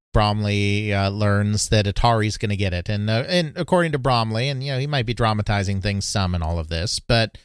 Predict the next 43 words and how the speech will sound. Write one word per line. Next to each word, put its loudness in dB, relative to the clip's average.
uh, 4
according 2
to -4
Bromley, 0
then -2
he -6
basically -2
tried 2
to -6
call 2
up -2
Yamauchi 0
in 0
his -2
suite. 2
Yamauchi's -2
daughter 4
answered 0
and -4
said -2
Yamauchi -2
wasn't 0
available. 2
And -2
he 0
basically 0
just -2
bared 2
his 0
soul 2
and -4
pleaded 2
with 2
Yoko 2
Arakawa, 2
uh, 0
who 2
was -2
married 2
to 2
Minoru 2
Arakawa, 2
the 2